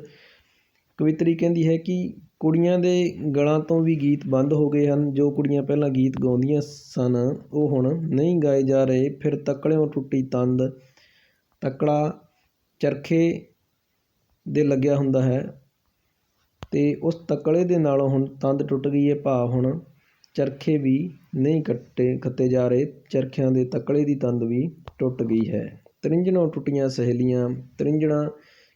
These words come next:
ਕਿਹਾ ਜਾਂਦਾ ਹੈ ਜਿੱਥੇ ਕੁੜੀਆਂ ਇਕੱਠੀਆਂ ਹੋ ਕੇ ਚਰਖੇ ਕੱਤਦੀਆਂ ਹਨ।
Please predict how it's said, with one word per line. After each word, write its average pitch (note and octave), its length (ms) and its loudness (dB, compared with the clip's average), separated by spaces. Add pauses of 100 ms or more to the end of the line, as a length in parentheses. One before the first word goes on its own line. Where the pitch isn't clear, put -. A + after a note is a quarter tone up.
(120)
ਕਿਹਾ D3 180 0
ਜਾਂਦਾ C3+ 360 2
ਹੈ B2 440 -2 (480)
ਜਿੱਥੇ D3 300 -2
ਕੁੜੀਆਂ C3+ 420 0 (400)
ਇਕੱਠੀਆਂ B2+ 420 -4
ਹੋ B2 160 0
ਕੇ C3 160 -2 (540)
ਚਰਖੇ C#3 340 -2
ਕੱਤਦੀਆਂ G#2 460 -2
ਹਨ। G#2 160 -4